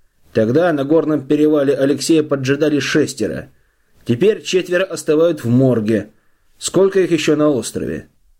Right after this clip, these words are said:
Секретные дела не терпят многолюдства. Лыков заперся с Голуновым в кабинете и потребовал: «Валяй, рассказывай».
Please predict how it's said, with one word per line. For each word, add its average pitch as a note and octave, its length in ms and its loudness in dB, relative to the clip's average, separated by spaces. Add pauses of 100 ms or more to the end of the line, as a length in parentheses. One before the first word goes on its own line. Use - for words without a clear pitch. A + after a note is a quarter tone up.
(400)
Секретные D3 680 0
дела C3+ 460 0 (120)
не B2+ 180 0
терпят D#3+ 400 0
многолюдства. B2+ 840 0 (1200)
Лыков A3 480 0 (100)
заперся D3 640 0
с B2 80 -4
Голуновым D3+ 600 2
в - 80 -12
кабинете D3 460 0
и D3+ 40 4
потребовал: G2+ 600 -4 (680)
«Валяй, D3+ 560 0
рассказывай». A#2+ 760 -2